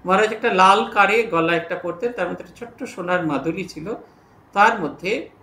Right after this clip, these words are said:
মায়ের, শ্রী শ্রী মায়ের চরণ ধুলি ছিল। পূজনীয় মহারাজের মনে হলো, সেইটি পড়ার পর থেকে মহারাজ ধীরে ধীরে সুস্থ হলো,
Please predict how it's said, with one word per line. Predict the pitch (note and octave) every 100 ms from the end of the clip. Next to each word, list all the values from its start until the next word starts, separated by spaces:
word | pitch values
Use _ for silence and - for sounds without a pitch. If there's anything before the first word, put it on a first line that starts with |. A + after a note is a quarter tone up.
| _ D3+
মায়ের, | D#3 D#3 F#3 F#3
শ্রী | -
শ্রী | D#3+ G#3
মায়ের | F#3 D#3 A3
চরণ | - C3 C3+ B2
ধুলি | B2+ C#3
ছিল। | E3+ - G#2+ G#2+ - _ _ _ _ _ -
পূজনীয় | F#3 F#3 G3 G3+
মহারাজের | G3 F3+ F#3+ F#3+ F3+
মনে | D3 F#3
হলো, | G3+ D3+
সেইটি | C#3 F3+ E3 - F3+ -
পড়ার | D#3+ G3+ G#3+
পর | G#3
থেকে | G#3 A3+ G#3
মহারাজ | D#3 D#3+ D3+
ধীরে | C3+ C#3
ধীরে | E3+ A3
সুস্থ | - D3 - B2
হলো, | A#2 -